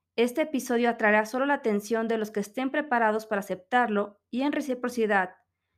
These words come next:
cuando el estudiante esté dispuesto a recibir la verdad, entonces este audio llegará a él. El que es estudiante verdadero o discípulo comprenderá y podrá aplicar estos principios,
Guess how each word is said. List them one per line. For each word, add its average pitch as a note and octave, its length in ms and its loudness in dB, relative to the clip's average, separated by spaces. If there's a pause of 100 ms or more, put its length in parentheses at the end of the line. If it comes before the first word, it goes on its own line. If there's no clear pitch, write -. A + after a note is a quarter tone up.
(260)
cuando A3+ 180 2
el A3+ 80 2
estudiante B3 500 0
esté C4 140 -2
dispuesto A#3+ 680 0
a A3 60 2
recibir G#3 440 0
la A3 120 2
verdad, F#3+ 460 0 (600)
entonces B3 800 0
este G#3+ 320 0
audio B3+ 480 0
llegará G3+ 640 2
a G3 180 2
él. F#3 360 -6 (1400)
El A3+ 200 -2
que C4 80 4
es C#4+ 80 4
estudiante C#4 460 4
verdadero A3 560 4
o G#3+ 100 4
discípulo G#3 880 2
comprenderá A3 680 4
y C#4+ 60 4
podrá B3 280 4
aplicar A3+ 420 0
estos G#3+ 280 -2
principios, G#3+ 800 -2